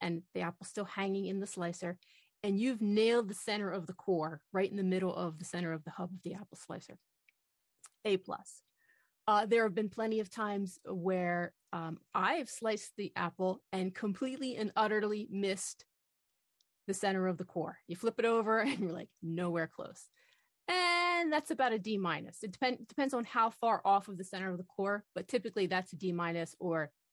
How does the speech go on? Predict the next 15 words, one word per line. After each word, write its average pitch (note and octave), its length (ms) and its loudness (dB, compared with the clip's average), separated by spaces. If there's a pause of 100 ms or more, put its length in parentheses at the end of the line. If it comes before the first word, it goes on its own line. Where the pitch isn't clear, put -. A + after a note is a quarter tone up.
(720)
epic D#3+ 340 -2
fail. - 380 -8 (580)
And A#3+ 140 2
so B3+ 180 6
we D4 120 6
have D4 200 0
this F4+ 140 0
tradition C#4+ 440 0
where A#3+ 140 2
we C4 160 0
feel C4 320 -2
the C#4+ 140 -2
need A#3 480 -2
to B3 100 -6
grade G3+ 520 2